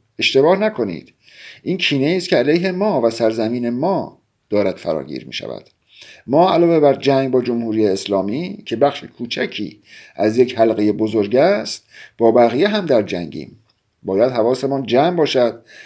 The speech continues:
و نسبت به این مسائل آگاهی داشته باشیم. کشورهای غربی نمی‌خواهند ما در ایران یک حکومت دموکراتیک و یک جمهوری واقعی داشته باشیم. قرار است در خاورمیانه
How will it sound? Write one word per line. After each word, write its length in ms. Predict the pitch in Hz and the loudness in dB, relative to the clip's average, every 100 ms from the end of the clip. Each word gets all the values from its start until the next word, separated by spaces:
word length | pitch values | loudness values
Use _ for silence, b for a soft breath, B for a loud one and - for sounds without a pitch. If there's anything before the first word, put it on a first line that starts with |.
| B | B
و 100 | 104 | -2
نسبت 380 | 107 107 135 175 | -2 -2 -2 0
به 80 | 143 | 2
این 140 | 156 | 2
مسائل 380 | 143 120 104 123 | 0 -2 0 2
آگاهی 380 | 101 107 104 151 | 4 4 2 2
داشته 280 | 135 92 69 | 0 0 -6
باشیم. 400 | 69 - - - _ - | -8 -10 -12 -20 _ -12
کشورهای 580 | 104 98 92 104 107 101 | -6 0 2 4 2 2
غربی 540 | 104 101 120 185 190 B B B | 2 2 2 -2 -6 B B B
نمی‌خواهند 640 | 147 220 214 156 139 123 110 | 0 0 2 2 2 0 -2
ما 100 | 110 | 0
در 160 | 104 | 0
ایران 400 | 80 101 104 107 | 0 -2 -2 -2
یک 220 | 104 104 104 | -2 -2 -4
حکومت 440 | 90 101 98 98 | -6 -4 -4 -4
دموکراتیک 920 | 90 98 98 92 95 87 113 175 - b b b | -4 -2 -2 -4 -4 -4 -4 -4 -8 b b b
و 80 | 107 | 2
یک 160 | 120 | 2
جمهوری 440 | 113 120 123 131 135 | 2 -2 -2 2 2
واقعی 460 | 123 127 123 147 | 4 4 6 4
داشته 300 | 127 85 - | 4 2 0
باشیم. 480 | 78 69 71 73 - _ _ _ _ _ _ _ - B B B B B | -6 -6 -10 -12 -20 _ _ _ _ _ _ _ -20 B B B B B
قرار 280 | 117 147 180 | 4 6 6
است 200 | 180 165 | 4 2
در 100 | 143 | 2
خاورمیانه 920 | - 135 131 135 139 143 185 208 233 | 2 6 6 6 2 2 0 -2 -8